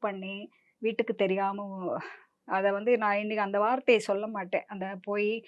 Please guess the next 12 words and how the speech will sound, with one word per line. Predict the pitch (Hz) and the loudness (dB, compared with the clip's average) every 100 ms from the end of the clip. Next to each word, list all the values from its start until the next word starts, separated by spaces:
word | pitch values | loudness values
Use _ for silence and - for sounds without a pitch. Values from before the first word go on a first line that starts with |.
| - - - | -16 -20 -16
எல்லாம் | - 220 220 | 0 2 4
ஓப்பன் | 220 226 | 4 0
பண்ணா | 226 208 214 | -4 -4 0
சொல்லிடலாம் | - 214 214 208 185 | 2 4 4 2 -2
நம்ம. | 185 - - - 233 - 302 359 - - 349 214 185 | -4 -4 -6 0 0 4 4 2 -2 -14 -12 -12 -10
அதை | - 247 262 | 2 4 6
வந்து | 262 247 294 | 4 0 2
போய் | 262 269 | 6 6
கல்யாணம் | 247 220 240 233 226 | 6 2 2 0 -6
பண்ணிக்கிறதுலாம் | 202 185 190 233 208 | -6 -6 -6 -6 -4
அந்த | |
காலத்துல | 175 180 214 220 | 0 0 0 -2